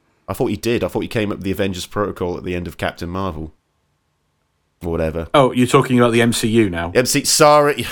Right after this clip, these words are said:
Speaker 1: <sighs> Yeah, sorry.
Speaker 2: Yes.
Speaker 1: Sorry.
Speaker 2: Yeah.
Speaker 1: I haven't read the comics, Rob. That's the entire <laughs> point of this show.
Speaker 2: But we were just talking about the comics.
Speaker 1: Yeah, but
Speaker 2: Anyway.
Speaker 1: also, ugh, damn it.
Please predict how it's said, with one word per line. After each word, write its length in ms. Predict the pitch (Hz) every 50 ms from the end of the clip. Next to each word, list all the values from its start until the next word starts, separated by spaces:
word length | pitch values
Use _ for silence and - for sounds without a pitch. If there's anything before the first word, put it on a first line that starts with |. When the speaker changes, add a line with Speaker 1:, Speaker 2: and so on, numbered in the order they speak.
| -
Speaker 1:
<sighs> 120 | - - -
Yeah, 280 | 85 87 87 90 90
sorry. 480 | 85 - - 101 95 92 92 90 90 85 - - -
Speaker 2:
Yes. 280 | - 110 110 92 80 -
Speaker 1:
Sorry. 500 | - - - - 101 101 101 95 90 90
Speaker 2:
Yeah. 60 | 90 - _ _ _ _
Speaker 1:
I 160 | - - 208 233
haven't 300 | 208 262 - 202 190 113
read 240 | 117 165 233 247 240
the 60 | -
comics, 460 | - - 175 131 107 110 - - -
Rob. 260 | 107 95 90 - - - - - -
That's 240 | - 165 156 - -
the 140 | - 277 262
entire 480 | 247 175 - - - 160 135 143 160
<laughs> 20 | -
point 360 | - - 170 175 156 165 156
of 120 | 151 -
this 240 | - 160 - - -
show. 220 | - - - 151
Speaker 2:
But 80 | 151 139
we 60 | 160
were 120 | 180 175 170
just 340 | 143 - 208 208 196 -
talking 380 | - - 208 220 220 - 165 139
about 160 | 120 120 117
the 80 | 117 117
comics. 500 | - 160 160 104 85 82 - - - -
Speaker 1:
Yeah, 140 | 143 135 120
but 100 | 113 117
Speaker 2:
Anyway. 180 | 104 120 135 - 87 85
Speaker 1:
also, 140 | - 92 80
ugh, 500 | 95 123 135 147 156 160 147 - - - - _ _
damn 220 | - 98 104 117
it. 200 | 123 127 - -